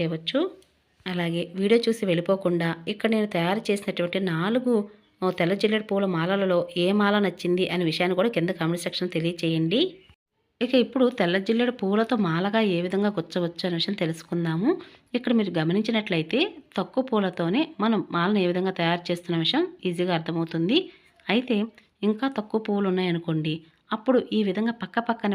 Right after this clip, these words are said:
పెట్టి పువ్వులను కూడా గుచ్చవచ్చు. కొంచెం ఒక నాటు అనేది జాగ్రత్తగా వేసుకోవాలండి, అప్పుడే మీకు పువ్వు అనేది నిలిచి ఉంటుంది. ఇక్కడ మీకు చూపిస్తున్నాను కదా,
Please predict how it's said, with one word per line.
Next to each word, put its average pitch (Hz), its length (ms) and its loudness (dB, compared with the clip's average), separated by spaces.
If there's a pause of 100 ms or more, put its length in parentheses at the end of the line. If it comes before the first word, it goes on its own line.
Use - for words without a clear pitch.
పెట్టి 170 200 -4
పువ్వులను 180 420 -2
కూడా 180 160 0
గుచ్చవచ్చు. 165 680 -2 (540)
కొంచెం 208 320 2 (440)
ఒక 180 140 -2
నాటు 185 340 2
అనేది 202 320 2
జాగ్రత్తగా 175 420 0
వేసుకోవాలండి, 165 720 0 (160)
అప్పుడే 226 300 0
మీకు 190 140 0
పువ్వు 175 260 0
అనేది 180 320 0
నిలిచి 170 260 0 (120)
ఉంటుంది. 165 400 -2 (400)
ఇక్కడ 214 220 0
మీకు 190 160 0
చూపిస్తున్నాను 170 540 -2
కదా, 185 140 -2